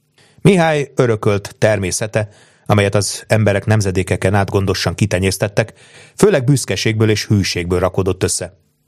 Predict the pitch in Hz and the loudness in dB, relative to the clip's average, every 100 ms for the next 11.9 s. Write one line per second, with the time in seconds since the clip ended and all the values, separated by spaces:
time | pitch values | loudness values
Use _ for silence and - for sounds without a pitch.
0 | _ _ _ _ _ - - 101 - 117 | _ _ _ _ _ -8 0 0 2 0
1 | 139 110 90 - 110 107 98 85 - 113 | 0 -2 -2 0 0 0 -4 -4 -2 0
2 | 90 - 113 110 110 113 110 - 120 113 | -2 -2 0 0 0 0 -2 0 0 2
3 | 107 107 92 85 82 85 101 90 90 90 | 2 0 0 -2 -4 -4 -4 -4 -4 -6
4 | 90 _ _ _ _ _ _ - 120 240 | -8 _ _ _ _ _ _ 0 2 2
5 | 190 110 98 - 160 143 220 202 95 110 | 0 0 -2 -2 0 0 -2 -2 0 0
6 | 101 101 120 101 104 107 85 101 - 87 | 2 2 0 0 0 0 0 -2 -2 -2
7 | - - 90 120 117 - _ _ _ _ | -2 0 -4 -2 -4 -6 _ _ _ _
8 | - 90 101 110 - 127 127 139 - 127 | -4 0 2 2 0 0 0 -2 0 0
9 | 131 113 - 110 110 117 127 120 117 101 | 0 -4 -4 0 2 2 0 0 -2 0
10 | 127 113 87 87 95 90 98 101 104 101 | 0 0 -4 -2 -2 0 0 0 -2 -2
11 | - 101 82 82 - 90 85 92 - | 0 0 0 -6 -4 -4 -2 -4 -6